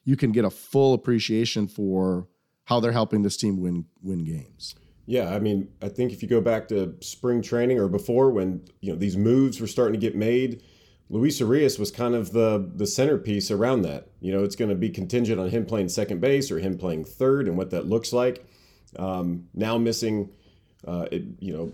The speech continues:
Speaker 2: time because of an injury, similar injury. What was it, a left quad last year at this exact time? Um, but he produces. You know, his defense, he already made several plays against the Cubs at third. His defense has improved. And,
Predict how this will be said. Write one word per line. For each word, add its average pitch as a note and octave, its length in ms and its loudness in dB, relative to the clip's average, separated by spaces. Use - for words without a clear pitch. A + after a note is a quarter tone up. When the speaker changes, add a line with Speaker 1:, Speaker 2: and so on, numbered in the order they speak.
Speaker 2:
time A2 360 -2
because G2+ 260 -2
of F#2+ 60 -4
an F2 100 -2
injury, A#2+ 500 2
similar C3 440 4
injury. C3 400 2
What A#2+ 160 4
was G2 100 0
it, F#2 80 0
a - 20 0
left A2 300 0
quad A#2 420 -2
last G2 360 -2
year B2+ 260 0
at G#2 100 -4
this G#2+ 220 -4
exact G#2+ 400 -2
time? A2+ 340 -2
Um, F#2 520 -2
but A#2 160 0
he C#3 180 0
produces. F3 800 0
You G#2 120 -6
know, A2 80 0
his C#3 220 0
defense, E3 600 0
he C#3+ 180 0
already B2+ 220 4
made C3 240 2
several A#2 360 2
plays A2 540 0
against G#2+ 300 0
the G2 80 -2
Cubs G2+ 420 0
at F2 160 0
third. G#2 380 0
His A#2+ 180 0
defense A2+ 420 0
has A#2 300 -2
improved. F#2 600 -2
And, F2 360 -4